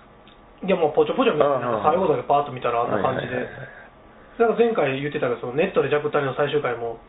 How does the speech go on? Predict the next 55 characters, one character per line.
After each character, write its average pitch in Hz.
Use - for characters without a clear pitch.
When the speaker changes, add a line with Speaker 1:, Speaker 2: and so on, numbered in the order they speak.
Speaker 1:
「世 160
界 127
に 123
一 -
つ 123
だ 127
け 127
の 127
花」 143
歌 135
っ -
て、 -
Speaker 2:
は 76
い -
は -
い -
は -
い。 -
Speaker 1:
終 143
わ 131
る 127
と 123
い 117
う 110
パ 131
タ 135
ー 120
ン -
で 113
ど 147
う 143
か 123
な 120
っ -
て 127
い 117
う。 113
い 202
や、 175
僕 190
で 320
も 285
ね、 135
後 180
に 285
ね、 262
妻 440
で 175
飲 131
ん 131
だ 135
ん 120
で -
す -
よ。 107